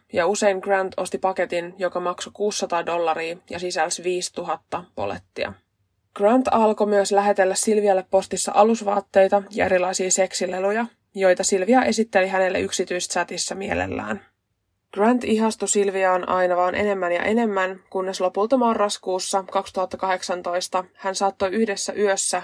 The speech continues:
käyttää rahaa kaksikymmentätuhatta dollaria Silvian katseluun.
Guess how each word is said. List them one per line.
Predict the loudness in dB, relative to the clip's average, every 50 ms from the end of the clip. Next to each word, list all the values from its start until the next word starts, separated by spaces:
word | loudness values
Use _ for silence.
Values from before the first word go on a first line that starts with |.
| -8 -8
käyttää | -10 -10 -10 -6 -4 -2 -2 0
rahaa | 0 0 0 0 2 2 2 2 0 -4 _ _
kaksikymmentätuhatta | -6 -4 -4 -4 -4 -8 -10 -12 -12 -10 -10 -10 -6 -6 -4 -2 0
dollaria | 2 2 2 2 0 0 0 -2 -2 -4 -6 -10 _
Silvian | -6 -4 -4 -2 -2 -2 -4 -4 -6
katseluun. | -10 -10 -10 -8 -8 -6 -6 -6 -6 -6 -8